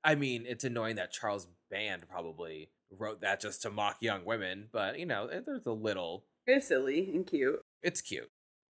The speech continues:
Speaker 1: She also said the bong looks like an old moldy dick. <laughs>
Speaker 2: Yeah. At this point, we need to get to the ju-, the juice of it, and that's, like, when the bong comes to life, 'cause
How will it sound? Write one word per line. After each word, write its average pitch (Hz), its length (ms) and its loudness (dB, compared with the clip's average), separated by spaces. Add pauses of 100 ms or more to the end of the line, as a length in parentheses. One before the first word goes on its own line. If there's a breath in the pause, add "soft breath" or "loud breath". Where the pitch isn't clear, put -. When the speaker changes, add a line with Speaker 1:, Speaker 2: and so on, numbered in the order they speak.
(240)
Speaker 1:
She 226 120 0
also 240 220 4
said 208 300 4
the 175 60 2
bong 165 260 6
looks 151 120 -6
like 156 100 4
an 151 120 2
old 139 200 6
moldy 127 280 4
dick. 92 320 -6 (200)
<laughs> 240 280 6
Speaker 2:
Yeah. 196 460 8 (1000 soft breath)
At 147 80 -2
this 196 160 4
point, 233 220 4 (260)
we 262 100 6
need 339 180 12
to 302 60 12
get 269 140 6
to - 80 -2
the 247 100 6
ju-, 165 280 -8 (200)
the 156 80 4
juice 170 380 2
of 147 160 4
it, 127 180 2
and 160 220 8
that's, 185 300 6
like, 156 340 4 (540 soft breath)
when 185 160 8
the 170 60 10
bong 160 340 10
comes 185 240 4
to 160 120 2
life, 147 380 6
'cause 180 220 4